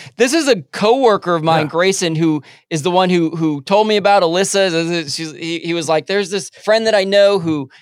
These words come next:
Speaker 1: does opera and is involved with the L G B T Q A community." And, and, you know, I highly recommend ta-, and connected us. Grayson is someone that I had brainstorming sessions with after work on a, on many, many nights,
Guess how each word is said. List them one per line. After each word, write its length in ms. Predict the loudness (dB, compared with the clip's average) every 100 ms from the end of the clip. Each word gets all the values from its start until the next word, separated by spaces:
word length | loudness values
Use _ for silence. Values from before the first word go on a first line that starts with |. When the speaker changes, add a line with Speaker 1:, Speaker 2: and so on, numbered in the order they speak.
| _ -20 -20 -6
Speaker 1:
does 240 | 2 2 4
opera 420 | 2 4 4 4
and 120 | 4
is 100 | 0
involved 380 | -4 2 2 2
with 100 | 0
the 60 | 2
L 140 | 2
G 100 | 2
B 160 | -4 -8
T 140 | -8
Q 260 | -10 -6 0
A 140 | 0
community." 640 | -2 -4 -2 2 2 2 2
And, 260 | -2 -6
and, 360 | -8 -6 -8 -8
you 100 | -8
know, 80 | -6
I 60 | -2
highly 260 | 0 2
recommend 380 | 0 0 -2 0
ta-, 140 | 0 0
and 240 | -2 -4 -10 -6
connected 360 | -2 0 2
us. 120 | 0 0 -10 _
Grayson 320 | -2 0 0
is 100 | -2
someone 280 | -2 -2 0
that 80 | 2
I 100 | 2
had 260 | 0 -4
brainstorming 720 | -6 -4 -2 -4 -2 -2 -2
sessions 460 | -2 -2 -2 -6 -4
with 200 | -4 -2
after 280 | -4 -4 -8
work 420 | -4 0 0 0
on 160 | -2 -2
a, 60 | -4
on 260 | -6 -6 -4
many, 240 | -4 -4
many 280 | -2 -2 -2
nights, 340 | 0 0 -2